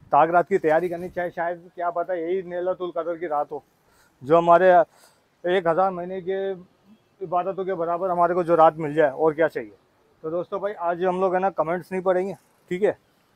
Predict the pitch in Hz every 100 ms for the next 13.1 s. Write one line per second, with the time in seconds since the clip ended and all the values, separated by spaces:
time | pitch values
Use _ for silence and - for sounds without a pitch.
0 | _ _ 135 175 180 190 165 165 180 196
1 | 185 190 190 202 165 170 185 180 165 165
2 | 190 175 180 196 175 170 175 196 190 190
3 | _ _ _ - 143 190 196 202 185 180
4 | 185 202 196 185 _ 147 160 180 175 -
5 | 202 175 202 185 190 185 196 208 196 -
6 | 170 151 175 175 175 165 170 165 165 135
7 | 131 123 123 - 131 120 117 107 107 208
8 | 233 151 _ _ _ _ _ _ _ _
9 | _ - 170 165 208 226 233 - - 208
10 | 233 214 196 220 214 220 214 226 190 202
11 | - _ _ _ _ _ 160 180 185 196
12 | 196 175 170 214 160 160 202 196 180 208